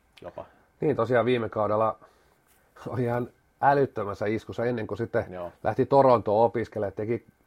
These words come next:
Speaker 2: neljääntoista peliin kaksikymmentäseitsemän tehopistettä. Tänä vuonna siis kahta vaille täyskausi teki sen kaksikymmentäseitsemän, samat kaksikymmentäseitsemän pistettä. Ja tosiaan viime keväänä hän ei sit pudotuspelejäkään tietenkään pelannut, koska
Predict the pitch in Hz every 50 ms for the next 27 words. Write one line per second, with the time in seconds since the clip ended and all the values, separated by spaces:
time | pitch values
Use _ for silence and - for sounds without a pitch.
0 | _ _ _ _ _ _ _ _ - 131 147 151 147 131 110 104 95 95 101 -
1 | - 113 104 107 101 - 123 123 - - - 110 - - 123 117 110 - - 104
2 | 98 95 92 87 92 98 90 - 90 - - 87 - - 92 - _ _ _ _
3 | _ _ - - 127 127 127 113 107 104 104 107 104 107 113 107 - _ _ -
4 | 123 - - - 117 113 - - 117 110 110 107 104 - - 113 107 104 - -
5 | 110 110 104 101 98 - 90 - _ _ _ _ _ - 101 90 104 98 107 101
6 | 107 107 101 - - - - - 107 92 87 - - 90 85 - - - _ _
7 | _ _ _ _ _ _ _ _ _ _ _ _ - - - 131 131 107 - -
8 | 110 104 - - 95 - - 107 98 98 - - 98 92 92 87 90 98 - -
9 | 95 87 - - 87 - _ _ _ _ _ _ _ _ _ _ _ _ _ -
10 | - 82 76 69 - - _ _ - 107 98 - 104 104 104 113 110 107 104 -
11 | 117 104 104 104 101 101 101 110 107 107 104 101 113 110 - - 117 113 110 104
12 | 98 - - 107 107 101 101 101 98 107 104 98 104 - 104 95 - 113 107 104
13 | 98 95 92 - - 90 - - 98 92